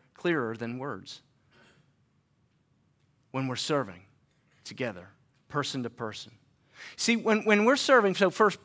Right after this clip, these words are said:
person to person, ho-, how, how actions speak clearer than words, person to person. When we're serving together, when we roll up our sleeves, when we get proximate, when we're, when we're engaging people who have needs,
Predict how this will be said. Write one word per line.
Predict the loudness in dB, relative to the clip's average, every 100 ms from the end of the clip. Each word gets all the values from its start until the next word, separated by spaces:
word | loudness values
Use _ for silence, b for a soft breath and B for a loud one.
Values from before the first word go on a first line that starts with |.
| -4
person | 2 2 2
to | 0
person, | 0 0 -4
ho-, | -4 -2
how, | -2 2 2 0 B B
how | 0
actions | 4 4 2 -2
speak | 0 -2 -4 B B
clearer | 0 2 4 2
than | 0 2
words, | 0 -2 -8 _
person | 0 0 0 -6
to | -8
person. | -6 -4 -4 -4
When | -4 0
we're | 0 0 B B
serving | -4 2 2 2 0
together, | -4 -6 -6 -6 -10 -10
when | -6 -2
we | 0
roll | 0 0
up | 0 0
our | 0
sleeves, | 0 -2 -2 -4
when | -4
we | -4
get | -2 -2 -2 -6 B
proximate, | -2 0 0 -2 -6 -6 -6
when | -2 0
we're, | 0 -2 B B B
when | -4 -2
we're | 0
engaging | 0 2 2 2 -4 -4
people | -8 -8 -6 -6 -6 -4 -4 -10 b b b b b _ _ _ _ _ _ _ _ _ -6
who | 0
have | 2 2
needs, | -2 -4 -6 -10 -14